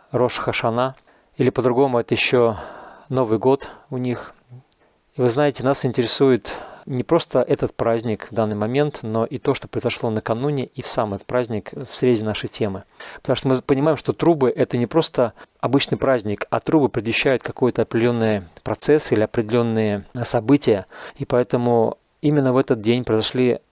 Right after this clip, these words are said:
на мой взгляд, очень важных два момента. Первое. Накануне этого события произошёл массированный удар Ирана по территории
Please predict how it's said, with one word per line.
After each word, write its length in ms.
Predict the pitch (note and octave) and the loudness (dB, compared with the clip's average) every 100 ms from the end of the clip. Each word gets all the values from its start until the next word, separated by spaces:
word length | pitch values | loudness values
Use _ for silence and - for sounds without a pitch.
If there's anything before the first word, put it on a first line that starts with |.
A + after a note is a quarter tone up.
| - | -14
на 260 | F3+ B2 A#2+ | -8 -2 2
мой 140 | C3 | 2
взгляд, 260 | C3 A#2 A#2 | 2 2 0
очень 260 | A2+ - | -2 -4
важных 320 | A2 B2 A2+ G2 | 0 0 0 -4
два 200 | G#2+ A2 | -2 0
момента. 420 | G#2+ G#2+ G2 - | -2 -4 -6 -8
Первое. 480 | - C3 A2+ G2 - - | 0 2 2 0 -4 -6
Накануне 520 | B2 - C#3 D#3 C#3+ | -4 0 2 2 2
этого 200 | A#2 B2+ | 2 0
события 600 | A2 A#2+ A2+ D3 - G2 - - - D#3 | -2 -2 0 0 0 -2 -6 -20 -14 -2
произошёл 580 | B2+ A#2+ - D3+ A#2+ - | 2 2 2 0 0 -4
массированный 760 | C3+ B2 - - C#3+ A#2 G#2+ G#2+ | -4 -2 0 4 4 4 -2 -4
удар 420 | A2+ A2 C3+ D3 - - - | -2 2 2 0 -18 -20 -8
Ирана 340 | - B2 C3 A#2+ | 0 2 2 -2
по 120 | - | -6
территории 420 | - A#2 B2 G#2+ | -8 -2 0 0